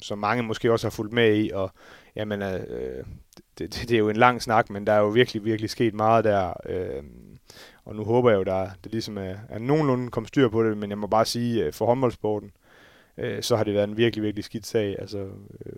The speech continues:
vi håbede jo på, at det kunne være, øh, et nyt og spændende og ambitiøst, øh, pro-, projekt, øh, op i Norge, og det kan stadig godt være, det ender med det, men, øh, altså sådan, det, den måde, det er, det, det her, det er kommet ud på, der må man bare sige, at der er det endnu en, en skidt sag, øh, i,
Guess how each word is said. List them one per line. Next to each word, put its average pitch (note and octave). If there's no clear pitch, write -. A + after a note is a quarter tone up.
vi G#2+
håbede A2+
jo G2
på, G#2+
at G2
det G#2
kunne G#2
være, G2+
øh, A2+
et A2+
nyt C#3
og -
spændende C#3
og G#2
ambitiøst, A2
øh, F2+
pro-, G2+
projekt, -
øh, D#2
op A2
i A2+
Norge, A2+
og G#2+
det A#2
kan A2
stadig A#2+
godt A2+
være, A#2+
det A#2
ender B2+
med A#2+
det, G#2
men, F#2+
øh, B1
altså -
sådan, G2+
det, C#2
den A2+
måde, A#2
det G#2+
er, F#2
det, B2+
det C3+
her, B2
det A2+
er G#2+
kommet A#2
ud B2+
på, A2
der A2
må A2
man G#2+
bare A2
sige, A2+
at G2+
der A2+
er G2+
det G#2+
endnu A2+
en, G2
en G2
skidt -
sag, G#2+
øh, G2+
i, G#2